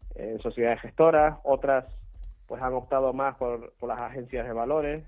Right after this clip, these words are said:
para promover la comercialización de fondos de inversión y, y al final... Eh, ¿se van a reducir el número? Pues sí, seguramente, ¿no?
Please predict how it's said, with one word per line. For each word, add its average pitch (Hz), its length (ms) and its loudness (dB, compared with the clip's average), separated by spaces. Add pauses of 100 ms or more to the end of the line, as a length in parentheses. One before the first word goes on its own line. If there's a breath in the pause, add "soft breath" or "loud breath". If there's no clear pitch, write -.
(100)
para 110 500 -4
promover 117 360 -2
la 127 120 0
comercialización 117 720 -6
de 117 80 -8
fondos 113 240 -6
de 123 60 -12
inversión 156 540 0 (720)
y, 127 600 0
y 135 80 0
al 123 120 2
final... 147 560 2
Eh, 131 480 2 (800)
¿se 156 60 4
van 160 140 10
a 175 40 8
reducir 175 300 8
el 170 120 8
número? 160 340 6
Pues 117 200 0
sí, 147 140 2
seguramente, 120 640 0
¿no? 127 180 -14